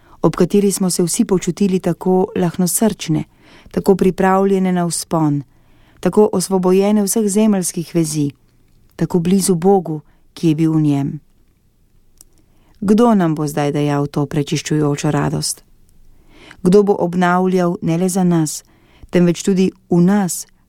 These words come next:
čudež radostne svetosti, tako brezskrbne in sveže poživljajoče,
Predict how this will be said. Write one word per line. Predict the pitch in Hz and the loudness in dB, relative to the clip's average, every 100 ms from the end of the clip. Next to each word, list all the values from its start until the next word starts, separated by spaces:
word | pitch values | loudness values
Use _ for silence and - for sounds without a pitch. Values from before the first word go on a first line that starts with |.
| - | -4
čudež | 190 175 156 143 | -2 0 0 0
radostne | 165 165 160 156 - 160 | 0 0 0 -2 -2 -2
svetosti, | - 151 165 156 - 165 151 _ _ _ _ - | -2 -2 0 0 -2 -6 -8 _ _ _ _ -4
tako | 170 190 | 0 2
brezskrbne | 180 180 - - 202 202 180 175 160 | 2 0 -2 -2 0 0 0 0 2
in | 156 | 0
sveže | - 170 190 175 165 | -2 0 0 0 -2
poživljajoče, | 160 156 156 156 156 165 165 - | -4 -2 -2 0 2 0 0 -2